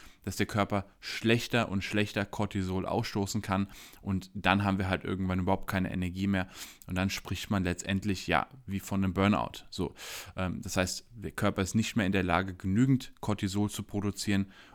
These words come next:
um uns letztendlich <laughs> aus dem Bett morgens zu kriegen. Jetzt ist das Thema, ich habe euch im letzten oder in der letzten Folge über Stress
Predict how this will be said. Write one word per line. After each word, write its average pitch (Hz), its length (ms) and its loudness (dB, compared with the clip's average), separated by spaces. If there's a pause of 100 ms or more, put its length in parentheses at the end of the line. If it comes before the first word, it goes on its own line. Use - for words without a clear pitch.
(100)
um 110 160 4
uns 104 300 0
letztendlich 98 520 4
<laughs> - 0 -
aus 95 140 0
dem 98 80 -4
Bett 104 180 0
morgens 90 280 -2
zu - 140 -14
kriegen. - 320 -12 (920)
Jetzt 104 140 2
ist 139 120 0
das 143 120 0
Thema, 165 460 8
ich 110 140 0
habe 117 140 4
euch 110 120 -2
im 104 320 4
letzten 117 800 2
oder 90 160 -2
in 90 60 -2
der 90 100 0
letzten 101 300 -2
Folge 107 400 2
über 95 300 0
Stress - 520 -2